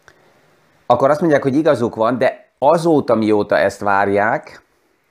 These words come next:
és erre pozícionálják magukat, és addig, amíg megtörténik ez a korrekció, hogyha addig a piac időközben emelkedett húsz-harminc százalékkal,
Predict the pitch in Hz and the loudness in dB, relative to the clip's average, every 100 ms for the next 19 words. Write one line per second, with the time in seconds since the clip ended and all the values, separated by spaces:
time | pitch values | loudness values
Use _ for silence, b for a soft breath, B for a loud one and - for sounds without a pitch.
0 | _ B B B B B - 107 92 117 | _ B B B B B 0 0 4 4
1 | 117 113 92 - - 110 107 - 107 98 | 4 4 2 -6 -6 -4 -4 -4 -2 0
2 | 92 92 92 98 98 95 107 123 - - | 2 0 0 0 0 -2 -2 -2 -2 -2
3 | 117 - - 160 175 165 127 113 101 113 | -2 0 0 0 0 0 2 2 0 0
4 | 131 139 127 104 101 104 101 98 - 101 | 0 -2 0 0 -2 -2 -2 -2 0 0
5 | 104 104 - 101 110 123 120 113 113 110 | 0 -2 -4 0 2 2 0 -2 0 0
6 | 117 101 104 127 120 110 123 117 113 110 | 0 0 0 2 2 2 0 -2 0 -2
7 | 98 98 113 110 98 92 92 123 120 110 | 2 2 2 0 2 0 0 -4 -2 0
8 | 113 107 92 107 117 120 90 80 - 82 | 2 0 -2 0 0 0 0 -2 0 0
9 | 110 | -2